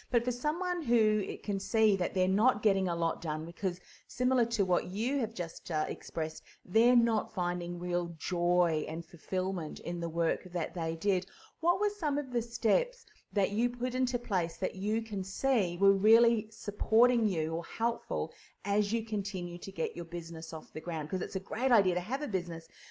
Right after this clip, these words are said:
but to get it to a stage that it is continuing to build and grow that momentum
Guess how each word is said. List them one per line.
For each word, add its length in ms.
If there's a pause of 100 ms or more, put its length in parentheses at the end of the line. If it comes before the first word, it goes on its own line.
but 140
to 100
get 180
it 140
to 140
a 80
stage 520
that 220
it 180
is 220
continuing 800
to 140
build 300
and 140
grow 200
that 200
momentum 640